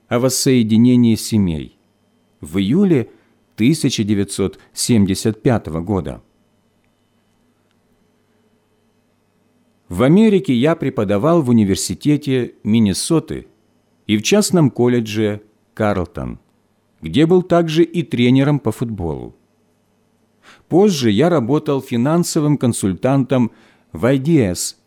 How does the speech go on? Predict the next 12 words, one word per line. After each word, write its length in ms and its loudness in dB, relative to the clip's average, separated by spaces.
American 640 0
Express, 640 -6
а 140 -2
впоследствии 720 0
стал 420 -2
главным 580 4
управляющим 1000 0
Royal 580 2
Alliance 600 2
Corporation. 840 -2
Два 300 -2
события 840 -2